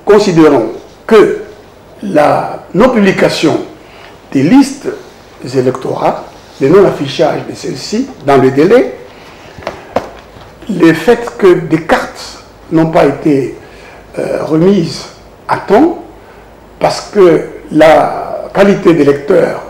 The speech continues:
est déterminée par non seulement l'inscription sur la liste d'électeurs, affichée, publiée, affichée, mais aussi par la détention d'une carte d'électeur lisible. Puisque la ceni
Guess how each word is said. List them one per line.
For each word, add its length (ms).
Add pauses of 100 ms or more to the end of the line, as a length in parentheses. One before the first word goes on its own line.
(140)
est 100
déterminée 540
par 540 (460)
non 120
seulement 320
l'inscription 580
sur 140
la 100
liste 440 (200)
d'électeurs, 680 (220)
affichée, 680
publiée, 440
affichée, 440 (260)
mais 80
aussi 240
par 120
la 80
détention 420
d'une 180
carte 360 (580)
d'électeur 440 (120)
lisible. 580 (1700)
Puisque 320
la 240
ceni 480